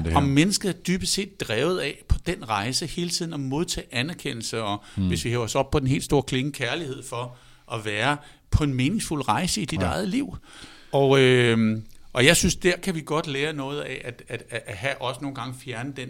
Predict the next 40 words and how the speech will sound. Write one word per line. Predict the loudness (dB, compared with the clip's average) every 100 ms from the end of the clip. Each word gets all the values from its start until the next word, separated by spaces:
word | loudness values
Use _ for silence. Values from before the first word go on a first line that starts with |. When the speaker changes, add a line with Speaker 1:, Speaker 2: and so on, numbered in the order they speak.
| -8
Speaker 2:
barriere, | -6 -6 -6 -6
der | -6
hedder, | -6 -8 -12 -20 -10
hvad | -4 -2
nu | -2
hvis | -6 -8
vi |
skulle | -8 -6 -4
have |
folk | -4 -2
med | -2 -2
på | -4
den | -4
her | -6 -6
rejse, | -6 -6 -8
og | -10
vi | -8
ikke | -8
kunne | -4 -2
Speaker 1:
Mm. |
Speaker 2:
belønne | -2 -2 -6 -8
dem? | -10 -12 -20 -20 _ _ _ -12 -2
Speaker 1:
Ja. | 0
Speaker 2:
At | 4
vi |
kun | 8 10
kunne | 10 4
anerkende | 4 0 -4 -8 -8
dem, | -10 -10 -18 -20 -16
og | -16
kun | -6 -6 -6
kunne | -8 -8
motivere | -4 -4 -4 -6
Speaker 1:
Mm. | -6
Speaker 2:
dem |
gennem, | -2 -2 -4 -14 -18 -20 -20 -20 -4
at | -4 -4
de | -2
var | -2
elsket | 0 -2 -2 -4